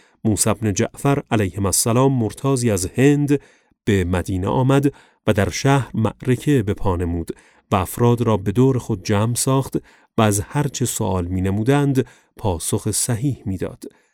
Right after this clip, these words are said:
به طوری که کم کم موجب اغوای مردم گردید و برای مقابله با خود مبارز می طلبید و کسی نبود که بتواند همپای او به مقابله برخیزد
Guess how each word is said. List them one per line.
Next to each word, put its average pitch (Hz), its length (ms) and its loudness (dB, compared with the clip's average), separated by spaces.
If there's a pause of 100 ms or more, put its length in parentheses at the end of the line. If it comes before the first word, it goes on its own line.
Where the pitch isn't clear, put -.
(160)
به - 80 -2
طوری 101 200 0
که 95 120 -2
کم 104 200 -2
کم 143 240 2 (360)
موجب 117 420 2 (120)
اغوای 113 840 0
مردم 110 440 -2
گردید 123 520 0 (360)
و 104 60 2
برای 98 440 0
مقابله 92 600 -2
با 90 160 -2
خود 135 380 4 (300)
مبارز 107 600 2
می 87 140 -4
طلبید - 540 -10 (440)
و 104 80 2
کسی 107 300 0
نبود 127 360 -2
که 135 120 -2
بتواند 104 640 -2 (260)
همپای 120 640 0
او 117 240 0
به 107 120 0
مقابله 95 640 0
برخیزد 98 640 -6